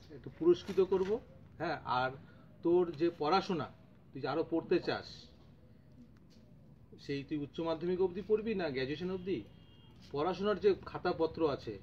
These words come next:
সেটা আমি দিব। এই কারণে তোকে দেখে যেন আরও মেয়েরা শিক্ষা পায় যে কম বয়সে বিবাহ যেন না হয়,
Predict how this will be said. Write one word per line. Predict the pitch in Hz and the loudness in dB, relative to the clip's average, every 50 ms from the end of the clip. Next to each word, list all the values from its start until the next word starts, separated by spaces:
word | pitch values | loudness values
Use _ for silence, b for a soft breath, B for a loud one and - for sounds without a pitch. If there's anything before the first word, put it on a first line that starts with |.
| - - - | -16 -12 -8
সেটা | - 143 143 139 | -6 -4 -2 -2
আমি | 127 127 131 120 | -2 -2 -2 -6
দিব। | 110 110 - 98 92 - - - - - - | -8 -10 -12 -14 -16 -16 -18 -20 -20 -14 -8
এই | 139 151 160 | -6 -6 -2
কারণে | - 185 185 196 196 220 262 302 - b b b b b b b b b b - - - | 0 0 0 2 0 0 -2 -4 -8 b b b b b b b b b b -20 -12 2
তোকে | - 196 196 202 240 226 | 6 6 6 6 6 6
দেখে | 220 220 202 233 | 6 6 6 4
যেন | 220 240 226 | 4 4 4
আরও | 214 165 147 165 190 220 214 | 4 4 6 6 8 8 8
মেয়েরা | 190 165 139 147 160 180 190 175 165 123 - - - - | 8 6 2 0 2 4 4 4 4 0 -2 -6 -8 -8
শিক্ষা | - 175 - - - 165 | -8 -8 -8 -6 -6 -4
পায় | - 131 127 120 | -4 -4 -4 -6
যে | 135 139 | -6 -6
কম | - - 175 190 208 214 208 196 | -2 0 2 2 4 2 2 2
বয়সে | 202 208 208 190 - - 240 311 349 - - - - - - - - - - - - - - - - - - - - - - - - - - - | 4 4 4 4 4 4 2 2 2 0 -6 -14 -20 -20 -20 -20 -20 -20 -20 -20 -20 -20 -20 -20 -20 -20 -20 -20 -20 -20 -20 -20 -20 -20 -20 -10
বিবাহ | 123 143 165 165 165 165 165 160 | -6 -2 0 2 2 2 2 2
যেন | 170 185 208 | 0 0 0
না | 190 156 127 | 0 -2 -2
হয়, | 113 104 98 - | -4 -6 -8 -12